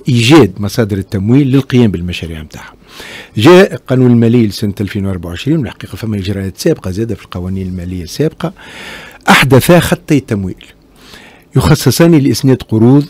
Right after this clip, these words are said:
للمؤسسات الصغرى والمتوسطة بقد-، بمبلغ عشرين مليون دينار، تقسم على جزئين، الأول عشرة مليون دينار على موارد الصندوق الوطني للتشغيل،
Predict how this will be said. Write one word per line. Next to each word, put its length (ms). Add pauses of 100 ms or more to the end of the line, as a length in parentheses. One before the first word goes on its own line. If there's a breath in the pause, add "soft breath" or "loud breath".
(600 soft breath)
للمؤسسات 1600
الصغرى 280
والمتوسطة 680 (540 soft breath)
بقد-، 480
بمبلغ 540 (300)
عشرين 720 (140)
مليون 580
دينار، 460 (720 soft breath)
تقسم 440
على 200
جزئين، 540
الأول 320
عشرة 340
مليون 320
دينار 380 (560 loud breath)
على 180
موارد 520
الصندوق 420
الوطني 420
للتشغيل، 560